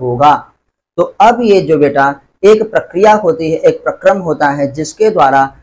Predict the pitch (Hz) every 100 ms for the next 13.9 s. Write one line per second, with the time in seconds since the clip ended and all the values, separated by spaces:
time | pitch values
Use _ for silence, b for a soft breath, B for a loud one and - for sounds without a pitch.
0 | - 143 190 196 156 143 175 185 175 143
1 | 135 139 160 139 127 147 143 175 170 123
2 | - _ _ - - 143 151 - 147 156
3 | 156 123 123 135 147 120 95 143 180 233
4 | - _ _ - 139 - _ _ _ 156
5 | - 151 165 196 220 - - 151 156 151
6 | 147 151 190 190 180 175 - _ 143 -
7 | 160 151 160 160 143 131 143 151 165 170
8 | 190 131 131 _ _ - 185 202 190 185
9 | 185 151 139 123 143 156 160 131 123 123
10 | _ _ - 143 147 143 147 185 185 185
11 | 170 165 143 - 139 139 180 185 180 175
12 | 175 143 160 185 190 - - 139 139 139
13 | 135 123 - 143 139 - 156 180